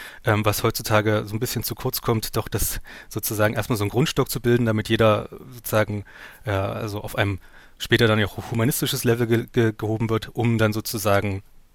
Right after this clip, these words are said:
ja, jetzt will ich nicht pathetisch werden, ein besserer Mensch <laughs> in die Gesellschaft zu entlassen, aber dass man sozusagen da, ähm, also allgemeine Grundkenntnisse, ähm, verbreitet hat. Also, ähm, die Universitätskultur hat ziemlich viele Wandlungen, ähm,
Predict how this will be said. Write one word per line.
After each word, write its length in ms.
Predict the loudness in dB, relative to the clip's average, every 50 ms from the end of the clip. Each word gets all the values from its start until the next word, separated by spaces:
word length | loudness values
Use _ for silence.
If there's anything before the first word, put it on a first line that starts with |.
| _ -6
ja, 340 | -2 2 4 4 4 4 2 -4
jetzt 240 | -14 -14 -10 -6 -4
will 80 | -2 -2
ich 80 | -2
nicht 320 | -4 -6 -6 -8 -10 -8 -4
pathetisch 400 | -4 -2 0 0 -2 -2 -2 0
werden, 160 | 0 0 0
ein 80 | 0
besserer 280 | -2 -2 -2 0 0 0
Mensch 280 | 0 0 0 0 0 0
<laughs> 140 | 2 2
in 140 | 2 2 2 2
die 120 | 0 2
Gesellschaft 460 | 2 2 2 2 2 2 2 2 2
zu 60 | 2
entlassen, 240 | 2 2 0 -2 -4 -10 -12 -8 -2 2
aber 180 | 4 6 6 6
dass 160 | 6 6 4
man 140 | 4 2 2
sozusagen 500 | 0 -4 -4 -2 2 2 2 2 2 2
da, 220 | 2 2 2 2 -2 -10 -20 -20 -16 -8 -2
ähm, 300 | 0 0 0 0 -2 -6 -8 -14 -20 -20 -10 -4
also 220 | -4 -2 -2 0 0
allgemeine 420 | 0 2 2 2 2 2 2 0
Grundkenntnisse, 720 | -2 -2 -4 -2 -2 -2 -4 -2 -2 -6 -4 -4 -6 -8 -8 -12 -18 -20 -18 -12 -8
ähm, 180 | -6 -6 -6
verbreitet 500 | -6 -8 -8 -6 -6 -6 -6 -6 -8 -8
hat. 120 | -10 -10 -12 -14 -18 -16 -16 -16 -18 -8 0
Also, 300 | 4 4 6 6 4 2 2 -2 -10 -16 -16 -16 -18 -10 -2 4
ähm, 320 | 4 6 6 6 4 0 -2 -4
die 140 | -4 -4 -4 -6 _
Universitätskultur 1400 | 0 2 4 4 2 2 2 0 0 0 -2 -12 -12 -12 -18 -18 -20 -20 -16 -8 -4 -4 -2 0 4 6 8 8
hat 160 | 6 6 4
ziemlich 280 | 4 4 4 4 2
viele 240 | 2 4 4 6 8
Wandlungen, 480 | 8 6 6 6 4 4 4 4 2 2 2
ähm, 380 | 2 2 4 2 2 0 -2